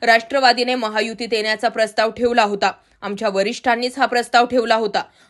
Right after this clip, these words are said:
आम्ही कधीच केंद्रातील लोकांशी बोललो नाही, फक्त वरिष्ठ आणि प्रफुल्ल पटेल बोलायचे असं सुद्धा अजित पवारांनी सांगितलं. दरम्यान अजित पवार बोलतात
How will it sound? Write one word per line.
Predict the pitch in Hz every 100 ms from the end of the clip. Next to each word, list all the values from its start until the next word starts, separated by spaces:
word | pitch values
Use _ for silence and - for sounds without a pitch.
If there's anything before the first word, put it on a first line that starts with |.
| -
आम्ही | 214 233
कधीच | 226 208 254 -
केंद्रातील | 233 220 226 233 226
लोकांशी | 208 226 214 208 233
बोललो | 202 208 214
नाही, | 202 190 208 277 _ _ -
फक्त | 247 -
वरिष्ठ | 254 233 233 - 262
आणि | 233 240
प्रफुल्ल | 240 220 247 233
पटेल | 220 226 233
बोलायचे | 208 214 208 208 196 _ _ -
असं | 214 233
सुद्धा | 240 226
अजित | 214 208
पवारांनी | 202 226 208 214 214 214
सांगितलं. | 233 214 214 208 202 _ _
दरम्यान | 202 202 202 196
अजित | 196 208
पवार | - 208 208
बोलतात | 202 202 202 226